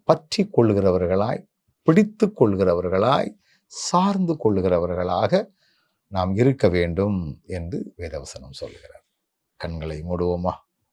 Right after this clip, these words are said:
நல்ல ஆண்டவரே, நீர் இப்பொழுது இருக்கிறவராக இருந்தாலும் சரி, இருந்தவராக இருந்தாலும் சரி, வருகிறவராக இருந்தாலும்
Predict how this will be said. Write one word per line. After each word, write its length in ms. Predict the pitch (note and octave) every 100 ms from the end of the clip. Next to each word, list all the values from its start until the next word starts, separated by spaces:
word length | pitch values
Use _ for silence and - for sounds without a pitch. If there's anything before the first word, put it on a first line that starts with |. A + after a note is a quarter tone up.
| _ _ _ _ _
நல்ல 160 | F2+ G2 F2+
ஆண்டவரே, 460 | D2+ C2+ B1+ D2+ - _ _ _ _ _ _ _ _ _ _ -
நீர் 160 | F2 D#2+
இப்பொழுது 320 | - F#2 F2
இருக்கிறவராக 720 | G#2 A2 - G#2+ G#2 G2+ F2+ F#2
இருந்தாலும் 540 | F#2 F#2 E2+ E2+ E2 -
சரி, 220 | D#2 D2+ C#2 _ _ _ _ F#2
இருந்தவராக 760 | A2 A#2+ A#2 A2 A2 G#2+ G#2+
இருந்தாலும் 640 | F#2+ G2 F2 D2+ C#2 A1 -
சரி, 240 | D2+ C2+ B1+ _ _ _ _ _ _ _ _
வருகிறவராக 800 | D#2+ G2 B2 C#3 D3 D3 D3+ D3+ D3
இருந்தாலும் 580 | C#3+ D3+ C#3 F#2+ - -